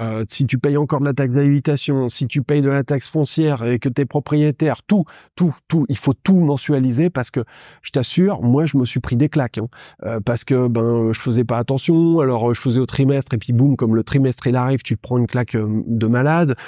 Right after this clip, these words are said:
Il faut que ce soit automatique. C'est vraiment un des trucs qui est important aussi dans une optique frugaliste, c'est qu'on, on met la priorité sur le temps,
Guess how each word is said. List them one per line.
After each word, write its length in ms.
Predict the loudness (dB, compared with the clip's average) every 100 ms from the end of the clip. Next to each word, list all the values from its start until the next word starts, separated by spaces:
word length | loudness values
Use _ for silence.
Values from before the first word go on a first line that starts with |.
| -10
Il 100 | -6
faut 140 | 0 -2
que 80 | 0
ce 100 | -2
soit 240 | 0 0
automatique. 500 | 0 2 0 -2 -10
C'est 180 | -4 -2
vraiment 420 | 0 0 2 2
un 60 | 2
des 240 | 0 -2 -10 _ -20 -14
trucs 240 | -4 -4
qui 160 | -2 -2
est 40 |
important 400 | -2 -2 -6 -2 -2
aussi 380 | -4 0 2
dans 180 | 2 2
une 140 | 2 0
optique 280 | -2 -8
frugaliste, 580 | -2 0 2 2 0 -2 -10 -12 -10
c'est 160 | -4 0
qu'on, 360 | 0 0 -2 2
on 80 | 2
met 120 | 2
la 120 | 0
priorité 540 | 2 2 2 2 0
sur 160 | 0 2
le 140 | 0
temps, 560 | 2 0 2 2 0 -2